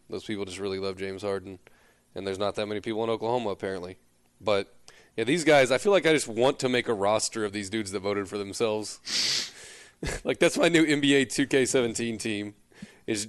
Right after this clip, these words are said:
strictly dudes that voted for themselves for the All-Star Game. What heroes.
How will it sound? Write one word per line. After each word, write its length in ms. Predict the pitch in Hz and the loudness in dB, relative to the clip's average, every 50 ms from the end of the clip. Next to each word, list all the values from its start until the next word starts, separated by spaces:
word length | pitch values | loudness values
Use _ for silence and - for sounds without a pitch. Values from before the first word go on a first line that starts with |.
| - - | -10 -6
strictly 560 | - - - - - 175 165 - - 156 147 | -4 -2 -2 2 4 4 4 4 2 2 2
dudes 300 | 135 135 143 139 127 107 | 4 4 4 2 2 2
that 120 | 123 120 107 | 0 0 2
voted 300 | 104 117 120 120 113 92 | 4 4 4 4 0 -2
for 80 | 110 | -2
themselves 500 | 123 117 107 104 - - 120 110 113 107 | -2 -2 -2 -4 -2 0 0 0 0 -4
for 100 | - - | -4 -4
the 60 | 107 104 | -4 -2
All-Star 380 | 101 101 98 - - 104 98 | -2 -2 -4 -4 -4 -4 -4
Game. 320 | 95 98 98 98 98 104 101 _ _ _ _ _ _ _ _ _ _ _ _ - _ - - - - - - | -4 -6 -6 -6 -6 -8 -10 _ _ _ _ _ _ _ _ _ _ _ _ -20 _ -20 -20 -20 -20 -10 -4
What 160 | 120 131 127 | -2 -2 -2
heroes. 680 | - 131 131 127 120 117 110 104 104 101 101 - - | 0 0 2 2 4 4 4 4 2 0 -2 -6 -6